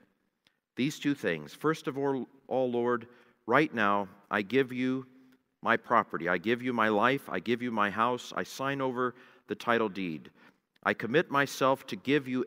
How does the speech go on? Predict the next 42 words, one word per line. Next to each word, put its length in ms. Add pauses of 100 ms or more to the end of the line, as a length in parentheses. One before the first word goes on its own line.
everything 680
that 140
is 280 (200)
in 300
this 260
cluttered, 640 (380)
messed 380
up 180
house 360
that 120
is, 280 (260)
that 120
is 180
me. 260 (640)
I 100
give 220
you 140
everything. 500 (100)
I 80
sign 360
it 100
over. 320 (500)
Whenever 280
you 140
find 380
something 380
in 80
my 160
house, 400
I 100
will 120
give 200
it 120
to 100
you. 200 (260)
There 140
are 40
no 320
hidden 480
rooms 640 (360)
that 180
are 300